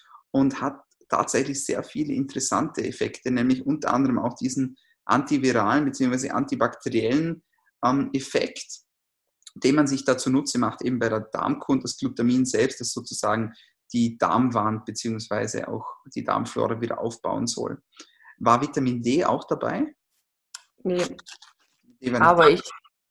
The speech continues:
Speaker 2: aber ich supplemier-, supplementiere so oder so ja,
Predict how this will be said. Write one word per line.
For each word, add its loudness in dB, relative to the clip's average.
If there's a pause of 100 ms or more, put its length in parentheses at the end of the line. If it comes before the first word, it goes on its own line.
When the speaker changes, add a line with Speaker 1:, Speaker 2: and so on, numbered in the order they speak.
(500)
Speaker 2:
aber 8
ich 4
supplemier-, 2 (160)
supplementiere 4
so 6
oder 4
so 8
ja, 6